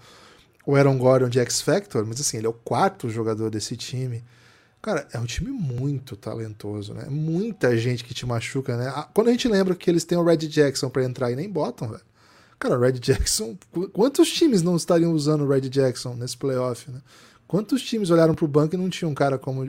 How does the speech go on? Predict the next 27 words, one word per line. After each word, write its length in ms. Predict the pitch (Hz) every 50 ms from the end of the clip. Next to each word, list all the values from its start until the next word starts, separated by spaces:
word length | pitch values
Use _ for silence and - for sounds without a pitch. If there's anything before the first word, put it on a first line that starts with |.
| -
o, 440 | - 147 131 120 117 120 - - - _ _ _
o 100 | 135 123
Red 260 | 127 131 127 123 120
Jackson, 480 | 117 127 127 131 120 - - - 113
né? 120 | 113 117 135 - - - - - - - - - - - - - _ _ _ -
Então, 280 | - 156 - - 131 131
é 160 | 147 147 139
assim, 420 | 135 127 - - 147 131 120 117 120 - _ _ _
o 180 | - 147 147 143
Jokic 420 | 135 143 139 139 - 196 - -
promove 600 | 185 - 196 185 170 151 143 139 147 185 208 196
a 40 | 202
possibilidade 760 | 202 - 170 - - 160 151 143 139 135 139 131 143 151 147
de 120 | 147 147
que 140 | 139 - -
muita 580 | 143 139 135 139 143 151 160 160 - - 139 131
gente 440 | 120 113 123 123 127 127 - - 120
faça 380 | - - - 123 117 - - 123
muito 360 | 120 117 120 123 120 120 127
estrago 440 | 117 - - 123 117 117 113 117 117
nesse 280 | 117 113 - - 120
jogo, 300 | 107 107 107 104 104 107
né? 160 | 104 104 107 104
Então, 400 | _ - 113 117 120 117 113 110 107 _ _ _ - - - - _ _ _ _ _ _ _ _ _
bem 160 | - 123 131 135
curioso, 540 | 135 160 160 170 160 143 143 139 127 117
assim, 400 | 120 113 - - 120 113 113 117